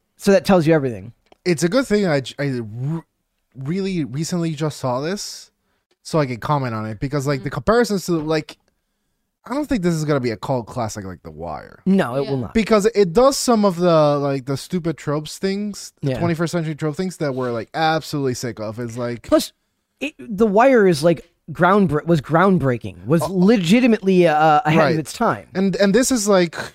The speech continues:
Speaker 2: just, like, it's funny, but, like, all the white guys are dumb.
Speaker 1: Yep.
Speaker 2: Eh, eh, all the minorities are basic. They may as well be God. You
Speaker 1: Ha-, have
Speaker 2: know?
Speaker 1: you ever seen the, the, the, the hilarious meme? It says, "This is the group of, of scientists that discovered a black hole, the black hole in, in, uh, in Swi-, in Switzerland."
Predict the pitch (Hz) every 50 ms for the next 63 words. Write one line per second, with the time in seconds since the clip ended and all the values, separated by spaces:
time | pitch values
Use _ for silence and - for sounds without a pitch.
0 | - - 190 190 - - - 175 165 151 - _ _ _ _ _ _ _ _ _
1 | - 214 214 214 - - - - 175 170 170 202 233 247 185 208 202 175 160 151
2 | 143 - - 170 185 180 190 175 156 151 151 151 147 151 151 147 143 143 143 131
3 | 123 123 120 117 117 117 117 117 117 - 156 160 170 - _ _ 156 160 151 -
4 | - 156 147 - _ - 175 175 170 180 175 175 170 170 160 151 151 151 151 151
5 | 151 135 147 143 131 120 156 156 151 - 160 135 127 135 165 151 156 165 170 180
6 | 175 151 160 165 156 143 131 113 127 127 120 110 104 - - _ - 180 202 190
7 | 190 214 214 196 202 208 208 214 226 - - 214 214 208 196 180 170 165 160 156
8 | 147 - 135 160 160 151 - - 143 165 151 - - 151 151 143 135 - 160 147
9 | 143 147 160 160 147 - 151 156 156 143 - 160 143 120 - 180 - - 180 151
10 | 165 143 - 160 170 165 170 165 151 131 - _ _ 160 151 139 - - 151 143
11 | 147 151 143 - 170 160 - - - - 147 143 139 139 - 143 - - - 160
12 | 151 147 160 147 135 113 143 143 143 143 - - - 143 147 151 160 - - 147
13 | 120 139 143 143 139 - - 139 143 147 151 151 147 139 135 135 135 - - 139
14 | 135 135 131 123 127 127 127 123 123 113 127 127 - - - - - - 143 147
15 | 147 - 156 135 - - 147 - - 170 175 180 185 175